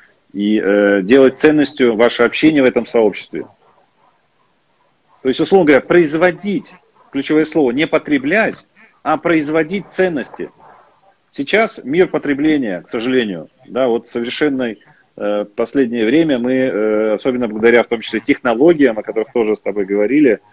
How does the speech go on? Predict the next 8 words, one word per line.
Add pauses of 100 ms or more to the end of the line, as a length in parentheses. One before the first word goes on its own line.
(280)
э,
превратились,
по
сути, (260)
э,
в
элементы
потребления.